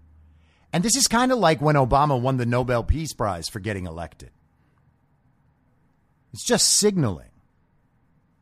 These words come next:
But the media has now said that Hunter Biden is a real thing. Hunter Biden's laptop is real. I don't think people are fully understanding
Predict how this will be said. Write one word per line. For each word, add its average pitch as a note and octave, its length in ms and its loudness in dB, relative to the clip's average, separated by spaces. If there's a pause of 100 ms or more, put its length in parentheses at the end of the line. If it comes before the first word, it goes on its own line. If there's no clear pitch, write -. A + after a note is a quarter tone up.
(1800)
But E3 100 -2
the G3 60 2
media C4 280 6
has E3+ 180 4
now D#3+ 260 4
said D#3 300 0
that C3+ 120 -4
Hunter E3 340 -2
Biden B2+ 420 2
is A#2 160 -4
a A2+ 60 -2
real G#2 280 -4
thing. E2 420 -10 (340)
Hunter F#3+ 200 -2
Biden's D#3 360 2
laptop B2 640 0
is C#2 180 -12
real. C2+ 320 -20 (1040)
I D#3+ 80 2
don't A#3 160 2
think B3+ 160 -4
people G3 280 0
are C#3+ 80 2
fully D#3+ 540 0
understanding B2+ 1000 -2